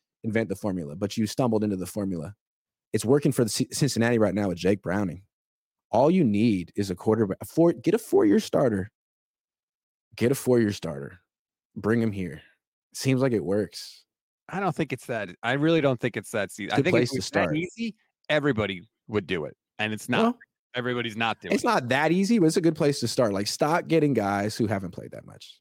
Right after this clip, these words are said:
Speaker 1: Stop trying to develop players on your, it's not a developmental league.
Speaker 2: Oh,
Speaker 1: It's
Speaker 2: I
Speaker 1: not.
Speaker 2: agree with
Speaker 1: You
Speaker 2: that.
Speaker 1: need a guy who can play right away.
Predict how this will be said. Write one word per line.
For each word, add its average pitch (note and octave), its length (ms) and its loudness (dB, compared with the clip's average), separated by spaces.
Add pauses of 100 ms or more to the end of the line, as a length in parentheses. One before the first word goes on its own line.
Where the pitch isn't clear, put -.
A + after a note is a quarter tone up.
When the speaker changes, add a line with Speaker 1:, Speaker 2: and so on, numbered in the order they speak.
(180)
Speaker 1:
Stop C#3 340 0
trying F3 160 2
to D#3+ 80 0
develop A#2 380 0
players C3+ 320 4
on G2 160 -2
your, G2+ 140 -4
it's C3 160 2
not B2+ 260 2
a - 20 0
developmental A2 540 0
league. D#2+ 220 -12 (840)
Speaker 2:
Oh, B2 100 4
Speaker 1:
It's A2 140 4
Speaker 2:
I C#3 40 2
Speaker 1:
not. G2 80 0
Speaker 2:
agree D2 60 -6
with C#2+ 140 -6
Speaker 1:
You D3 140 2
Speaker 2:
that. D#3 100 4
Speaker 1:
need E3 80 4
a - 20 2
guy A#2+ 280 2
who C#3+ 100 2
can B2+ 160 0
play F2+ 340 -4
right A2 240 2
away. F2 260 -4